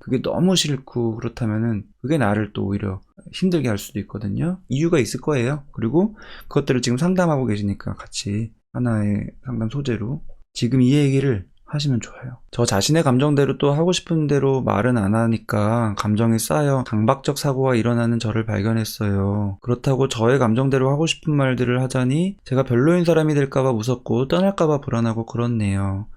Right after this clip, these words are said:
저는 사실 장난스럽게라도 다 표현하고 싶은데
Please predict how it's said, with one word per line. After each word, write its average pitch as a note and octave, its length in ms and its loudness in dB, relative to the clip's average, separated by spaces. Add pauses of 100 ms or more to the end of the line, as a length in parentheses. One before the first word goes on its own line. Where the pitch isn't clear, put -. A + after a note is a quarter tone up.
저는 A#2+ 220 0
사실 D#3 280 2
장난스럽게라도 C#3+ 960 0
다 B2 160 -4
표현하고 E3 440 0
싶은데 G#2+ 840 -2